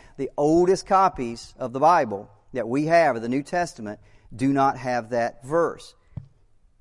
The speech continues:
But the, but in Luke nineteen twenty, it says this, "The Son of Man has come to seek and save that which was lost." That's in all the oldest copies. That's not, that verse is not disputed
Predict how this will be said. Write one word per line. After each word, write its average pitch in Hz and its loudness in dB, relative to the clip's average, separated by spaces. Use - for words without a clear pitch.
But 123 -10
the, 131 -12
but 135 -2
in 127 -2
Luke 151 0
nineteen 147 0
twenty, 170 -6
it 113 -10
says 131 -6
this, 151 0
"The 120 -12
Son 127 -6
of 123 -8
Man 131 -4
has 143 -10
come 127 -6
to 131 -10
seek 123 -10
and 135 -10
save 120 -6
that 120 -2
which 123 -14
was 127 -14
lost." 143 -2
That's 113 -4
in 120 -8
all 117 -2
the 131 -6
oldest 127 -8
copies. 98 -6
That's 110 -10
not, 117 -10
that 107 -8
verse 113 -8
is 107 -20
not 113 -10
disputed 107 -18